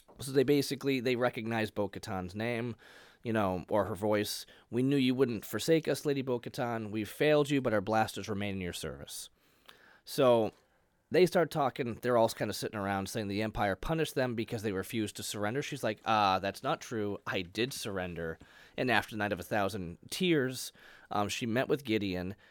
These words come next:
gave up the Darksaber, you know, to basically say, like, "There's nothing I can do here. I'll go ahead and I'll submit, you know, just save my people." And, you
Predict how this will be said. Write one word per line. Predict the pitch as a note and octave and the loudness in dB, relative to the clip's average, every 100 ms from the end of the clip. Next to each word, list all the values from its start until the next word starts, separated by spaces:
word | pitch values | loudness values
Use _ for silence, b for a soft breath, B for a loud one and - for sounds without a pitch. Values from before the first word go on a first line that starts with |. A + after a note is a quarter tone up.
| b A#2 | b 0
gave | B2+ D#3 | 4 4
up | E3 - | 4 0
the | |
Darksaber, | C3+ A#2+ A#2+ - G2+ F#2+ F2+ G2+ - _ | 2 2 0 -2 -2 -2 -6 -8 -12 _
you | A2 | -4
know, | G2+ F#2 | 0 0
to | - | -2
basically | G2 A2 G#2 A#2 G2+ | -2 -2 -4 -10 -10
say, | - G#2+ | -4 -4
like, | F#2+ F2+ | -4 -4
"There's | G2 A#2 | -6 -4
nothing | G#2+ G#2+ | -4 -4
I | F#2+ | -6
can | F2+ F#2+ | -6 -6
do | G2+ | -6
here. | F2+ G2+ F2+ - | -4 -4 -4 -4
I'll | G#2 | -6
go | G#2 G2+ | -2 -2
ahead | F2+ G#2 | -2 -4
and | F2+ | -6
I'll | F2 | -6
submit, | - - G2+ D#3 D3+ - b b b b | -6 -8 -4 -2 -2 -8 b b b b
you | A#2 | -6
know, | G#2 F2+ | -4 -4
just | - G2+ - - | -2 -4 -4 -10
save | - A#2+ G2+ | -2 -2 0
my | F#2+ D2 | -4 -6
people." | - C#3 C3+ C#3 - | -6 -4 -4 -4 -4
And, | G#2 F#2 F2 F2+ - | -2 -2 -6 -10 -16
you | _ | _